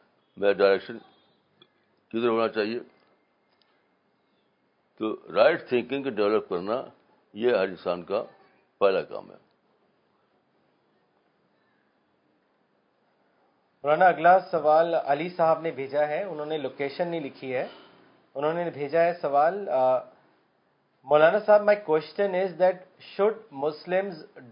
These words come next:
Speaker 2: donate blood to non-Muslims because non-Muslims are کافر؟"
Speaker 1: یا اللہ، اللہ، یہ بالکل غلط سوچ ہی غلط ہے۔ کافر کیوں؟ وہ انسان ہے، وہ،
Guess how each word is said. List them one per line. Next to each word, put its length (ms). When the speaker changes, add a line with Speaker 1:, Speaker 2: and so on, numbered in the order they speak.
Speaker 2:
donate 640
blood 160
to 180
non-Muslims 840
because 320
non-Muslims 920
are 220
کافر؟" 540
Speaker 1:
یا 100
اللہ، 320
اللہ، 560
یہ 80
بالکل 440
غلط 160
سوچ 320
ہی 80
غلط 260
ہے۔ 60
کافر 280
کیوں؟ 200
وہ 80
انسان 360
ہے، 60
وہ، 180